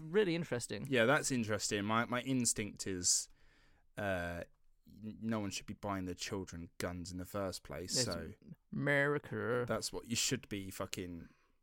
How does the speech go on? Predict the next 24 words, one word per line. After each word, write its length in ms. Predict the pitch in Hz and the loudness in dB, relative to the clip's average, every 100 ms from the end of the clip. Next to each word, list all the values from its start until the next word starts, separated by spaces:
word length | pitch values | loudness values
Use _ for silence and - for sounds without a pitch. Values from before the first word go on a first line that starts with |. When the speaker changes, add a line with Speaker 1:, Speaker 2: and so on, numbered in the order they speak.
| _ _ _ - | _ _ _ -8
Speaker 2:
on 180 | 107 | -6
trial 340 | 98 - 92 90 | -4 -4 -2 -4
for, 300 | - - - | -6 -10 -4
buying 220 | 98 90 | -4 -4
your 80 | 76 | -8
kid 180 | - 95 | -10 -10
a 20 | - | -8
fucking 380 | 101 - 87 - | -10 -12 -16 -10
gun. 220 | 95 71 | -8 -8
That's 160 | 71 - | -12 -14
dumb, 400 | - 76 67 95 _ | -12 -10 -12 -16 _
but 260 | - 87 - - - - - - - - - | -6 -6 -8 -18 -20 -20 -20 -20 -20 -20 0
Speaker 1:
Well, 180 | 151 139 | 4 4
Speaker 2:
we 60 | 147 | 2
Speaker 1:
this, 120 | - | 0
this 220 | 131 123 | 0 0
is 120 | 131 | -2
a 60 | - | -2
cultural 360 | 127 131 123 | -2 -2 -4
difference, 280 | 120 120 143 | -4 -4 -4
isn't 120 | 135 123 | -4 -4
it? 160 | 104 | -6
'Cause 140 | - 135 | -8 0
we're 260 | 127 107 | 2 2